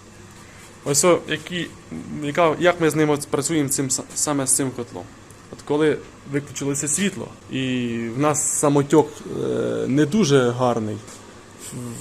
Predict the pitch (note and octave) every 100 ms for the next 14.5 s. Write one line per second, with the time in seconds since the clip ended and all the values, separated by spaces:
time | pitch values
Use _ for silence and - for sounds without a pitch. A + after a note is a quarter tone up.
0 | B2 - - - - - C#3 A#2 G#2+ -
1 | - - - B2+ F3 F3+ C3 D3+ E3+ D#3+
2 | - E3+ A#2+ G#2 A#2+ B2+ D#3+ D3+ - -
3 | C#3+ - - - - D3+ C#3+ E3 D3 D3
4 | F#3 C3+ B2 A2+ - B2+ C3+ D3+ C3+ -
5 | A#2 C3 - A#2+ B2+ E3+ B2+ - G2 G#2+
6 | - - - - - - - C3+ - E3
7 | C#3 E3+ E3 G3 D#3+ C#3+ C3 - - -
8 | - - D3 D#3+ C#3+ F3+ F3 D#3 - D#3+
9 | C#3+ C#3 C#3+ C#3+ E3 F3 C3+ - C3+ B2+
10 | A2 - - - C#3+ C#3+ C#3 C#3 F3 D3
11 | B2+ B2 B2 B2+ B2 A#2 A#2+ A#2 B2 C#3
12 | E3 E3 D3 C#3 C3 - - - - -
13 | - D#3 - G3+ G3 E3+ D3+ - - -
14 | - - - -